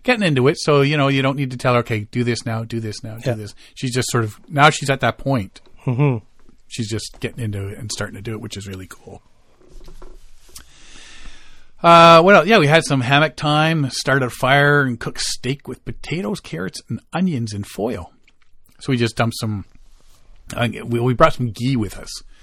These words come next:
Speaker 1: That's that
Speaker 2: Oh,
Speaker 1: clarified butter
Speaker 2: yeah.
Speaker 1: that, so you don't need to keep it cold.
Speaker 2: I saw it at Costco the other day. You
Speaker 1: Yeah,
Speaker 2: make your
Speaker 1: you
Speaker 2: own, right?
Speaker 1: No, no. Well, no, we just bought it.
Speaker 2: Okay.
Speaker 1: Yeah. Uh, we just have a small, you can buy the little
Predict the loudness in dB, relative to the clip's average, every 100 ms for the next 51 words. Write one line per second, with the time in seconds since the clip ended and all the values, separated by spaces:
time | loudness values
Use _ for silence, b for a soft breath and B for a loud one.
0 | b -10 -6 -4 2 4 4 2 0 0
1 | 2 2 2 -2 -6 -6 -4 -6 -6 -8
2 | -10 -6 -6 -6 -4 2 2 2 0 -4
3 | -2 -8 -6 -8 -6 -8 -4 2 4 6
4 | 6 6 4 0 -2 _ -20 -20 _ _
5 | _ _ 6 8 8 8 8 6 0 0
6 | 2 0 -4 2 4 4 -2 -20 0 2
7 | 2 -4 0 4 4 2 B B B 2
8 | 6 8 8 8 6 2 2 2 2 2
9 | 2 4 2 0 0 2 2 0 -2 -4